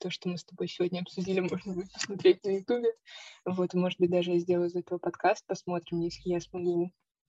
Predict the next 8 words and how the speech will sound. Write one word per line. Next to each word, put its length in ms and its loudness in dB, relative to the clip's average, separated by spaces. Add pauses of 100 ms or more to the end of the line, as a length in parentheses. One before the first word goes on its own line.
(100)
э, 300 0
технологию 580 2
эту 160 2
осилить. 460 -8 (760)
Вот, 420 2 (360)
э, 400 0
тогда, 600 2 (560)
э, 320 -2